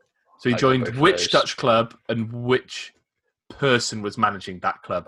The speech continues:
Speaker 1: at the time?
Speaker 2: Person's a very, very loose
Speaker 1: All right.
Speaker 2: creature.
Speaker 1: Wh-, which legend <laughs> was managing the club at that time?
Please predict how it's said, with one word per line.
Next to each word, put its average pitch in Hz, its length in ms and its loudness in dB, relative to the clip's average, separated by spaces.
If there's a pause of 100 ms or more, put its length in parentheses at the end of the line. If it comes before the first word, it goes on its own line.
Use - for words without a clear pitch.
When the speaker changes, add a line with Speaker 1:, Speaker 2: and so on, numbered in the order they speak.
Speaker 1:
at - 160 0
the - 80 -12
time? 73 240 -10 (720)
Speaker 2:
Person's 101 480 -2
a 95 80 -6
very, 85 400 -4
very 85 340 -4
loose - 500 -8 (1300)
Speaker 1:
All 180 60 4
right. - 100 4
Speaker 2:
creature. - 540 0
Speaker 1:
Wh-, - 40 -4
which 175 220 4
legend 160 800 0 (140)
<laughs> - 160 -10
was 165 260 0
managing 143 380 2
the 110 80 -4
club 117 220 -2
at 92 40 -10
that 92 160 -8
time? 90 240 -12